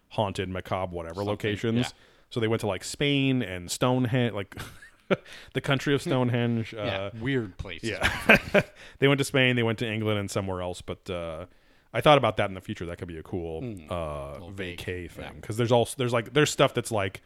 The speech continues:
Speaker 1: they're
Speaker 2: Is it
Speaker 1: not
Speaker 2: like,
Speaker 1: all
Speaker 2: yeah,
Speaker 1: cruises.
Speaker 2: local
Speaker 1: They're just, like, some of 'em are just, like, probably nicer than David Childress going, "Hey, meet me in Chichen Itza, and,
Speaker 2: Mm,
Speaker 1: uh,
Speaker 2: right,
Speaker 1: I'll hang
Speaker 2: right.
Speaker 1: out with you for a <laughs> while." But,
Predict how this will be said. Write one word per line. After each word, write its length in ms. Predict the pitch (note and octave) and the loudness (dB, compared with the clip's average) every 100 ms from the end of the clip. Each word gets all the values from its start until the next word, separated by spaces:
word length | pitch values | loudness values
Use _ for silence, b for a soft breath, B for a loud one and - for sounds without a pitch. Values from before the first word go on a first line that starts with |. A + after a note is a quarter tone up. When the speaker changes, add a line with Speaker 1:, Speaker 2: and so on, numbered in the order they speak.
| - | -2
Speaker 1:
they're 60 | |
Speaker 2:
Is 40 | B2+ | 4
it 20 | |
Speaker 1:
not 80 | B2 | 6
Speaker 2:
like, 80 | A2 | 6
Speaker 1:
all 60 | |
Speaker 2:
yeah, 60 | G#2+ | 4
Speaker 1:
cruises. 560 | A#2+ A2+ A#2+ A#2+ B2 F#2 | 0 2 4 4 2 -2
Speaker 2:
local 140 | F2+ B - | -10 B 2
Speaker 1:
They're 100 | B2+ | 2
just, 240 | A#2 A2+ A2+ | 2 0 2
like, 220 | G#2 - | 2 4
some 160 | D3+ | 6
of 100 | C3+ | 6
'em 120 | A#2 A2+ | 4 2
are 80 | |
just, 240 | G#2+ G#2+ A2+ | 0 0 2
like, 340 | G#2 G2 - b b b b b - - - | 2 0 -6 b b b b b -18 -14 4
probably 400 | E3 C#3+ A#2+ A2 | 6 6 4 0
nicer 320 | A2 G#2+ A2+ | -2 -4 -6
than 180 | G2+ G2+ | -6 -6
David 300 | A2 G#2 G2 | -6 -6 -4
Childress 260 | A2 G#2 - | -4 -4 -4
going, 160 | A2 | 0
"Hey, 140 | E3 G#3 | 2 2
meet 220 | D#3 F3+ | 0 0
me 140 | F3 | 0
in 120 | E3+ E3+ | 0 0
Chichen 340 | - F#3 F#3 F3 | 0 0 2 0
Itza, 280 | G3+ - A2+ F#2+ | -2 -2 -2 -2
and, 80 | F#2+ | -2
Speaker 2:
Mm, 220 | G#2 G2+ | -2 0
Speaker 1:
uh, 20 | A2 | -2
Speaker 2:
right, 100 | A2+ | -2
Speaker 1:
I'll 60 | B2 | 2
hang 160 | C#3 | 2
Speaker 2:
right. 80 | C#3+ | 2
Speaker 1:
out 80 | E3 | 2
with 100 | A#2+ | 0
you 100 | G#2+ | 0
for 160 | G#2+ | 0
a 60 | G#2+ | -2
<laughs> 240 | - - - | -4 -6 -6
while." 160 | B2+ - | -6 -2
But, 180 | A2 | -4